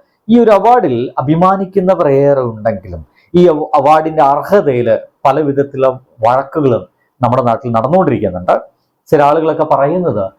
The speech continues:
പക്ഷെ ജാതി പോലും ഒരു വലിയ ഫാക്റ്റായിട്ട് ഇതിൽ മാറുന്നുണ്ടെന്നുള്ളതാണ്. ജാതി പോലും വലിയ ഒരു യാഥാർത്ഥ്യമായിട്ട് ഈ അവാർഡ് നിർണയത്തിൽ നടക്കുന്നുണ്ട് എന്നൊക്കെ പല ഇതിലും പറയുന്നുണ്ട്. രാഷ്ട്രീയവും ഉണ്ടെന്ന് പറയുന്നു. ഒരു പക്ഷേ മമ്മൂട്ടിയെ പരിഗണിക്കാത്തതില്,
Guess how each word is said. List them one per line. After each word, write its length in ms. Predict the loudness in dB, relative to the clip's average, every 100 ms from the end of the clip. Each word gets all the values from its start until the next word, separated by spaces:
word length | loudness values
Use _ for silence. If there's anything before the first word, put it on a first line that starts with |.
| _ _
പക്ഷെ 220 | -4 0 0
ജാതി 460 | 2 2 2 -2
പോലും 600 | -4 0 4 4 2 -4 -12 -2
ഒരു 140 | 0
വലിയ 380 | 2 2 2 0 0
ഫാക്റ്റായിട്ട് 800 | -2 -4 -4 0 0 0 -2 -2 -4 _ _
ഇതിൽ 140 | 0 0
മാറുന്നുണ്ടെന്നുള്ളതാണ്. 1080 | 2 0 0 -4 -4 -4 -6 -12 -16 -12 -2
ജാതി 340 | 0 0 -2
പോലും 420 | 0 2 2 2
വലിയ 280 | 0 0 0
ഒരു 340 | 0 0 -2 -6 _ _ 0
യാഥാർത്ഥ്യമായിട്ട് 880 | 2 2 0 0 0 -2 -2 -2 0
ഈ 80 |
അവാർഡ് 500 | 0 2 2 0 -2
നിർണയത്തിൽ 500 | -6 -2 -4 -4 -12 -12 -4
നടക്കുന്നുണ്ട് 540 | -2 -2 -2 -2 -2
എന്നൊക്കെ 220 | -4 -4 -2
പല 220 | 0 0
ഇതിലും 220 | -2 -2
പറയുന്നുണ്ട്. 380 | 0 2 0 -4 -8 _ _ 0
രാഷ്ട്രീയവും 720 | 2 2 0 0 2 2 0 0
ഉണ്ടെന്ന് 220 | -2 -2
പറയുന്നു. 380 | -4 -4 -8 -8
ഒരു 100 | -4
പക്ഷേ 260 | -4 -2 -2
മമ്മൂട്ടിയെ 420 | -2 -2 -2 0
പരിഗണിക്കാത്തതില്, 840 | 0 0 -2 -2 -4 -2 -6 -4